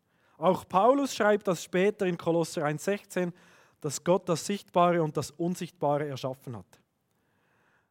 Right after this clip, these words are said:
Aber wir müssen gar nicht so weit gehen, wir können auch erster Mose zwei, Vers eins lesen. Da steht,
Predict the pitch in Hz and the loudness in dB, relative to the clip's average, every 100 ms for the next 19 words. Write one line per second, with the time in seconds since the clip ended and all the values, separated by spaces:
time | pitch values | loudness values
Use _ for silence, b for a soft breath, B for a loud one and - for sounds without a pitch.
0 | _ 156 226 247 233 202 208 220 208 185 | _ -4 0 2 4 6 6 6 6 8
1 | 214 240 - 226 220 190 190 180 175 - | 8 6 4 4 6 2 0 2 0 0
2 | 175 - 175 165 151 - 156 160 160 143 | -4 -2 -2 0 -2 -4 0 0 -2 -6
3 | - 147 196 240 202 202 190 202 190 b | -4 -2 -2 -2 -4 -4 -4 -8 -10 b
4 | b b b b b 151 139 165 175 190 | b b b b b -6 -4 -2 -2 -2
5 | - | -8